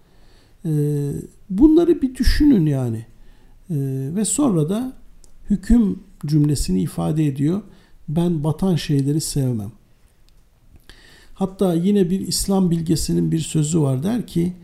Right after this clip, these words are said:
"Ayine-i samet olan batını kalbe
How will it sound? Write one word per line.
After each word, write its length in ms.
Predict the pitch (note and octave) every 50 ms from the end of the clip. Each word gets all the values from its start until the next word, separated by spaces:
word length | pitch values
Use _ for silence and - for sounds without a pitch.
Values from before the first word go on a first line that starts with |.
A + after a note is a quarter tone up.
| - - - - - - - - - -
"Ayine-i 640 | E3 E3+ E3+ F3 F3+ F3+ G3 G3 A3 A3+ G#3+ G3+
samet 500 | - - - - F3 F3+ G3 A3 A3 -
olan 420 | G3+ E3+ F3 E3 D#3 D#3 D3+ C#3 C3+
batını 580 | D3 D3+ D#3 D#3 - - - A3 G#3 F#3 -
kalbe 720 | - - - D3 C#3+ C#3+ C#3 C#3 D3 F3 F#3+ G#3+ B3+ A#3